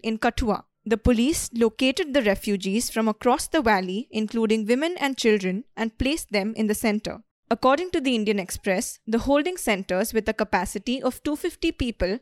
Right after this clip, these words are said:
were set up after a Home Department notification on Friday. The notification was issued under the Foreigners Act. A senior government official told the newspaper, and I quote,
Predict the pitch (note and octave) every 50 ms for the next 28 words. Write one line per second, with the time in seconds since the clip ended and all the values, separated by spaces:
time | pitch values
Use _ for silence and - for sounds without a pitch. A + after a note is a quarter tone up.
0 | _ _ _ F#3+ A3+ - - C#4 C4 C4 D#4 E4 F4+ - - - G#3+ G#3+ - -
1 | A#3 G#3+ A3 A3+ G#3+ B3+ C#4 D#4+ E4+ D#4+ E4+ E4 - D4 C#4+ - - D4 C#4 D4
2 | - - A3 G#3 - G#3 - A3 G3+ - E3 E3+ - - - G#3 A#3+ - - A#3
3 | A#3+ B3 - - B3 A3+ A#3 G3 E3+ - - _ _ _ _ _ A3+ A3 A3+ A#3
4 | B3 C4 - D#4+ - - E4+ - - D#4+ D#4+ - - F4+ D#4+ A#3 A3 A3 - -
5 | B3 A3+ - - C#4+ D#4 E4+ - - A3 A3 G#3+ A3 G3 G#3+ G#3+ - B3+ B3 C4
6 | C#4+ D#4 D#4 E4 E4 D#4+ - - G#3+ G3+ - - _ _ _ - - _ _ _
7 | _ _ _ - B3 - - D4 D#4 D#4+ F4+ F#4+ E4 A#3+ A#3+ A3 G#3 G#3 A3+ A3+
8 | G#3+ G#3+ G3+ - F#3 F3+ - F#3 F#3 A3 - - _ _ C4 C4 D4+ E4+ D4+ E4+
9 | D4+ B3+ A3 A3+ - - - G3+ F#3+ - - F#3+ A3 - - A3 A3 G3 G3 -
10 | - - F#3 F#3+ - - _ -